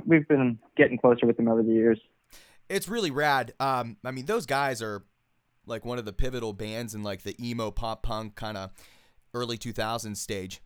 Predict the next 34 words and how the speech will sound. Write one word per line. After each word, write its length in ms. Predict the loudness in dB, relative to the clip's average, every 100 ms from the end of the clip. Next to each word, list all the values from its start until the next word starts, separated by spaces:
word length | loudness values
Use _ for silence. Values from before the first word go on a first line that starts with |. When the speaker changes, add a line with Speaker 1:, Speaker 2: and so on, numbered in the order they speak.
| -10
Speaker 2:
you 120 | -6
know? 220 | -6 -8
So 380 | -10 -6 -4 -4 -8 8
Speaker 1:
Yeah, 380 | 10 12 10 8
absolutely. 460 | 4 2 -2 -2 -4 0
I 60 |
mean, 100 | 8
I 80 | 8
grew 180 | 10 8
up 120 | 8
listening 320 | 2 0 -2
to 80 | 0
the 100 | 0
Drive-Thru 440 | 4 6 6 0 -2
bands 340 | -2 -2 -2
when 100 | -2
they 80 | -2
were 100 | 2
on 280 | 4 4 2
Speaker 2:
Oh. 60 | 0
Speaker 1:
Drive-Thru, 440 | 0 0 0 0 2
so, 180 | 0 0 -2 6
so 160 | 10
it's 120 | 8 6 _ _
Speaker 2:
Some 240 | -14 -6 -6
of 60 |
the 60 | -6
best 300 | -4 -4 -2
that's 160 | -6 -2
ever 140 | 2
Speaker 1:
it's 100 | 2
Speaker 2:
come 160 | 2 -6
through. 360 | -4 -4 -4 -6
I, 240 | -4 -4